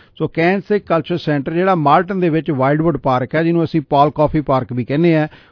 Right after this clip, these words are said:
ਉੱਥੇ ਤੁਸੀਂ ਪਹੁੰਚਣਾ ਤੇ ਉੱਥੇ ਪਹੁੰਚ ਕੇ ਤੁਸੀਂ ਆਪਣੀਆਂ ਇਹ, ਅਹ, ਖੇਡ ਮੇਲੇ ਦੀਆਂ ਰੌਣਕਾਂ ਦਾ, ਅਹ, ਅਹ,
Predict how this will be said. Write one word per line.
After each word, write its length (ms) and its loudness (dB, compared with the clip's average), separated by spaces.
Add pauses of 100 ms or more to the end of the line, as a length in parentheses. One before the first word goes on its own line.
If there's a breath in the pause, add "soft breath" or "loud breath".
(120 loud breath)
ਉੱਥੇ 260 0
ਤੁਸੀਂ 260 -4
ਪਹੁੰਚਣਾ 460 -2
ਤੇ 120 -4
ਉੱਥੇ 220 -2
ਪਹੁੰਚ 280 -2
ਕੇ 120 -4
ਤੁਸੀਂ 320 -4
ਆਪਣੀਆਂ 400 -2
ਇਹ, 280 -2
ਅਹ, 480 -2 (100)
ਖੇਡ 240 2
ਮੇਲੇ 280 2
ਦੀਆਂ 320 -4 (160)
ਰੌਣਕਾਂ 420 -2
ਦਾ, 400 0
ਅਹ, 400 -2
ਅਹ, 920 -4